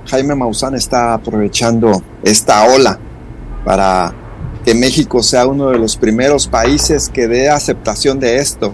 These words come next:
porque aunque la información es nueva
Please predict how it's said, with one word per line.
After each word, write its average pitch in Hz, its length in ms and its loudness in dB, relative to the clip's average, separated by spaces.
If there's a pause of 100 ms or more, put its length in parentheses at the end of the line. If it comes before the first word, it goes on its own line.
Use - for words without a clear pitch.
(160)
porque 117 240 0
aunque 110 540 2 (520)
la 107 100 2
información 120 920 2 (380)
es 131 260 0
nueva 147 420 2